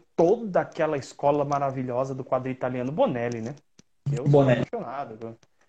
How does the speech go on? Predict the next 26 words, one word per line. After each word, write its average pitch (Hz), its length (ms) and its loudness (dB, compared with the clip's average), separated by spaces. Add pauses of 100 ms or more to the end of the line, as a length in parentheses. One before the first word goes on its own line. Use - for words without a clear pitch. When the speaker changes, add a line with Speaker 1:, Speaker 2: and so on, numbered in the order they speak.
(200)
Speaker 1:
Giulia, 127 640 2
Tex, 135 640 2
eu, 127 240 -4
nossa, 127 380 -8
eu 120 60 -6
gosto 123 280 -6
muito. 131 520 -6 (520)
Um 139 60 -8
personagem 170 540 2
que 180 100 -4
eu 170 40 0
não 175 140 0
li 185 200 -2
tanto 175 300 -6
quanto 160 220 -6
gostaria, 143 560 -2
mas 131 200 -4
o 143 60 -8
que 165 160 -6
li, 156 180 -4
fiquei 156 580 -8
absolutamente 160 600 -2
encantado, 143 420 -2
é - 40 0
Mágico 135 380 -2
Vento. 139 480 -2